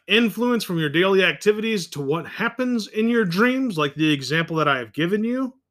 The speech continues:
I don't know what type of dreams you have,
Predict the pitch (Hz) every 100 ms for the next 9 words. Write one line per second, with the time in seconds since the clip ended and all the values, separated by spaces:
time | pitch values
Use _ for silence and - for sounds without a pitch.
0 | _ _ _ _ _ _ _ _ _ _
1 | _ _ _ 151 226 302 277 165 107 98
2 | 165 262 302 277 196 139 151 143 131 117
3 | 117 127 185